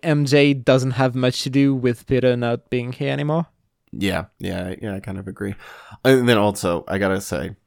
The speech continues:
Speaker 2: issue, I think it's fourteen, 'cause, uh, it, th-, it ends with Captain America, Gwen Stacy, and Aunt May all, like, meeting Miles in some warehouse or something.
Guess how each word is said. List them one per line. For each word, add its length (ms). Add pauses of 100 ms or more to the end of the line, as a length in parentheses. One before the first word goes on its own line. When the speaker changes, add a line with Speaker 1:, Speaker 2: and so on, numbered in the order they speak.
(320)
Speaker 2:
issue, 720 (680)
I 60
think 160
it's 100
fourteen, 880 (260)
'cause, 260
uh, 280
it, 200 (160)
th-, 140 (100)
it 240
ends 360
with 100
Captain 300
America, 440
Gwen 240
Stacy, 400
and 100
Aunt 140
May 240
all, 360
like, 200
meeting 260
Miles 360
in 80
some 160
warehouse 440
or 60
something. 440